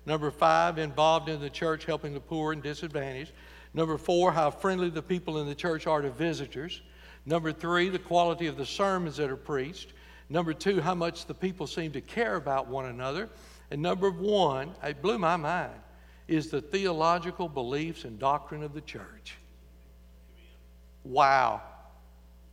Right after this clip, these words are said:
I, I, I guess I missed that. I, I, I need to apologize.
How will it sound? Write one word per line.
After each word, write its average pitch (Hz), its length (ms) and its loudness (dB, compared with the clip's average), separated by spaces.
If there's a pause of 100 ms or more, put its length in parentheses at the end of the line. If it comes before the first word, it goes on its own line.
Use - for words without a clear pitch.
(200)
I, 160 80 8
I, 170 480 6
I 214 40 4
guess 170 300 -2
I 165 100 2
missed 180 380 -2
that. - 260 -12 (1400)
I, 151 140 4
I, 160 520 4
I - 20 6
need 147 260 -2
to 175 100 0
apologize. 160 840 -2